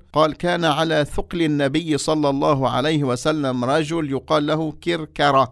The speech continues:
يحمل أثقال النبي، حمل النبي صلى الله عليه وسلم، فمات، فقال رسول الله: صلى الله عليه وسلم: 'هو في النار'".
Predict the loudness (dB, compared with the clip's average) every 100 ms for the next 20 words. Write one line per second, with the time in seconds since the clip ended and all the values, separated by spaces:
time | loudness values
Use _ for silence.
0 | -2 -2 0 -2 -2 -4 -6 0 2 2
1 | 0 -2 -2 -2 -4 -10 -8 -4 0 0
2 | 0 0 0 -2 -4 -10 -6 0 0 2
3 | 2 2 0 2 2 2 0 0 0 -2
4 | -2 -2 0 0 -2 -4 -4 0 0 2
5 | 0 0 -2 -2 -2 2 4 4 4 0
6 | -4 -10 _ _ _ _ -4 -2 0 0
7 | 0 0 0 0 0 0 0 0 -2 0
8 | 0 2 2 2 2 0 0 -2 -2 0
9 | 2 0